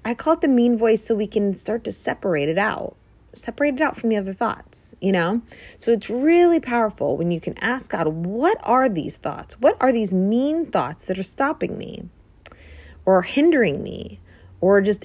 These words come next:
in there about to cause trouble," <laughs> right? I mean, they may not cause trouble yet until you go to press record, you know? So what are those? Let's get ahead of them, you know? Let's get ahead of those thoughts. Let's find out what they are, and then let's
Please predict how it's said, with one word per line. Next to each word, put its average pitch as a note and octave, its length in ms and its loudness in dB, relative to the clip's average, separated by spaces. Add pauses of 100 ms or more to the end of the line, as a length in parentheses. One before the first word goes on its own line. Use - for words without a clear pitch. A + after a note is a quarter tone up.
in C4+ 220 4
there E3+ 460 2
about G3 320 2
to - 60 -4
cause D3+ 260 -4
trouble," - 500 -6
<laughs> - 40 -12
right? B3+ 560 6
I A3 40 8
mean, A3 200 4
they G#3 100 2
may B3 160 6
not C4 180 4
cause A#3 200 2
trouble F#3 240 4
yet A#3 500 4
until F#3+ 340 0
you F#3 220 0
go G3 200 8
to F#3 80 4
press G#3 400 2
record, F3 540 4
you G#3+ 100 4
know? F#3 160 2
So F#3+ 300 2 (360)
what C4 280 6
are G4+ 220 4
those? F3 220 4
Let's E4+ 140 0
get A4+ 140 2
ahead F#3+ 240 0
of A3 120 -2
them, - 400 -10
you F3 80 -4
know? F3 140 2
Let's A3+ 180 -2
get D#4+ 140 0
ahead A3 200 0
of A3 60 0
those D4+ 200 2
thoughts. F3+ 480 -2 (440)
Let's F#3 160 -4
find F#3+ 220 0
out - 80 -2
what C#4+ 120 0
they A#3+ 160 4
are, D#3+ 420 0 (320)
and F#3 140 2
then G3 400 2
let's - 640 -4